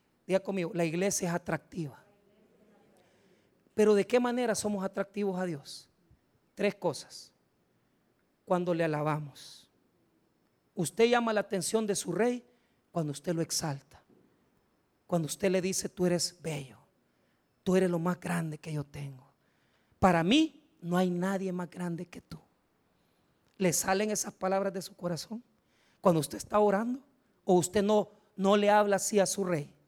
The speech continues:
Número dos, somos atractivos a Dios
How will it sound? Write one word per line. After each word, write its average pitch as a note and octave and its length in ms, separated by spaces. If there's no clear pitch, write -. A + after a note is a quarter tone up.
Número F3 340
dos, G3+ 320
somos B3 420
atractivos G#3+ 600
a G3+ 80
Dios - 480